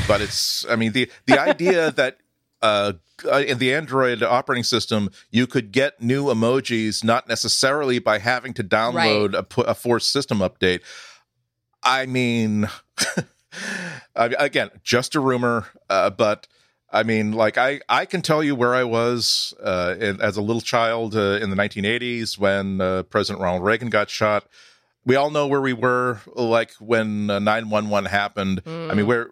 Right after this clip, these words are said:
Speaker 1: like, Flo, where, where were you when you first heard about, uh, Google maybe preparing to decouple emojis from the system update cycle?
Speaker 2: Oh, right here at my desk in front of the webcam talking to you on Skype.
Speaker 1: Yeah. I mean, and, and,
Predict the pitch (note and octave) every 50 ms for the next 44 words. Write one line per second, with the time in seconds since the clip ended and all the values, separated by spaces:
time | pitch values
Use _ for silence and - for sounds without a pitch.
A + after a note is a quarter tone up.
0 | - - - A#2+ A2 - - C#3 C3 B2 B2 C3+ C#3 B2+ C3+ C3+ - B2+ C3+ D3+
1 | D#3 D3 B2+ C3 C3+ A#2+ A#2 A2 A2 G#2+ - - G#2+ G2+ - - G#2+ G2+ F#2+ F#2
2 | G2 E2+ F#2 F#2 F2+ F2+ F2 _ _ - F2 F2+ F2+ F2 F2 E2 - G#2+ G2+ G2
3 | G2 F#2+ F#2 E2+ - - F#2 F#2+ F#2+ G2+ F2+ G2 G2 F#2+ F2+ - - F#2+ - F#2
4 | F#2 F#2+ F2 - F2+ D#2 F#2+ F#2 F2 - F#2+ F#2 - F#2+ F2 E2+ F2 F#2 F2 -
5 | F2+ F2 - - - F2+ E2+ E2 - - F2+ E2+ - E2+ E2+ E2 - - D#2+ D2
6 | - - E2+ D2 - - E2+ - - _ _ _ _ _ _ - - - G3 G3
7 | G#3 A3 A#3 G3+ - C4+ E4+ D4+ G#3+ F#3+ F#3 F3+ G3 G3 G3 F#3+ G#3 A3+ F3 C#3
8 | C#3 - - - - E3 F#3 F#3 F#3 - - G3+ F#3+ F#3+ F#3+ F3+ F#3+ F#3 F#3 G3+
9 | G#3 G3 - F#3 E3 D3+ D3 D3 - F3 E3 E3 - F3+ F3 - F3+ F#3 F#3+ G#3
10 | G3+ F3+ D3+ D#3 E3 - - - G3 F3 D3 C#3 - _ _ _ _ _ _ _
11 | _ _ _ - - - - _ _ - F#3 A#3 A3 E3+ _ _ _ _ _ _
12 | _ - C#3 D#3 D#3 - - D3 - - D3+ D3+ D3+